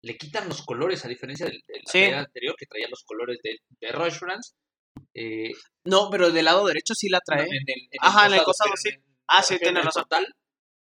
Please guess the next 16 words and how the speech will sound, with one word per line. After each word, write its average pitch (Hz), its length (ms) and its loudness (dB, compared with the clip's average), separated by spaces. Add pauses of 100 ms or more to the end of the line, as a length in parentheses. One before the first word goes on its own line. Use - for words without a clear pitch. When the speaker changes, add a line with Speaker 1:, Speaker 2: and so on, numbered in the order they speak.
(180)
Speaker 1:
Y 185 320 -8
en 151 120 -4
el 151 160 -2
uniforme 208 480 -6
blanco, 233 800 -2
el 127 500 -8
patrocinio 147 640 -6
de 120 180 -4
Rush 175 280 -8
Friends 180 340 -12
completamente 127 800 -10
en 123 140 -8
rojo. 214 380 -6
Me 147 100 -10
parece, 151 640 -4 (460)
eh, - 80 -16